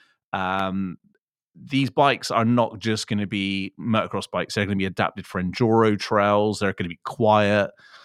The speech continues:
Um, you know, <sighs> they're really,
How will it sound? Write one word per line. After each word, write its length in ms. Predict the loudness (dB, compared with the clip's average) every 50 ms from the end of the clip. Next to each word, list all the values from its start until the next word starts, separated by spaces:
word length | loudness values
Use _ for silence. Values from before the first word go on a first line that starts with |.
| -20 _ _ _ -4
Um, 720 | -2 -2 0 0 0 -2 -2 -4 -6 -8 -8 -10 -12 -16 _ _ _ _ _ _ _ _
you 100 | -8 -4
know, 320 | -2 0 0 0 0 -2 -6 -10 _ _ _ -10
<sighs> 60 | -10 -10 -10 -12 -10 -8 -8 -10 -10 -10 -14 -16 -16 -18 _ _ _ -20 _ -20 -12 -4
they're 220 | 0 2 2 4
really, 460 | 6 6 6 6 6 4 2 0 -4